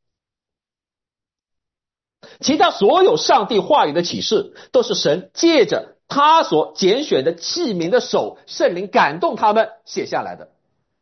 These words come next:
只有在西乃山上，上帝自己的命令、自己的律法，是神亲自用他的指头写在石板上。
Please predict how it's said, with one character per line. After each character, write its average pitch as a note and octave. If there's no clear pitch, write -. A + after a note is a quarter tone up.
只 D#4
有 E4+
在 A3
西 D#4
乃 F3
山 C4+
上， -
上 B3
帝 F3+
自 D#4+
己 A#2+
的 -
命 G#3
令、 -
自 C#4+
己 C#3
的 C#3
律 C4
法， -
是 -
神 B2+
亲 F#3
自 D#3
用 D3
他 C#3+
的 C#3+
指 C3+
头 F#3+
写 F#2+
在 A2
石 G#2
板 D#2+
上。 -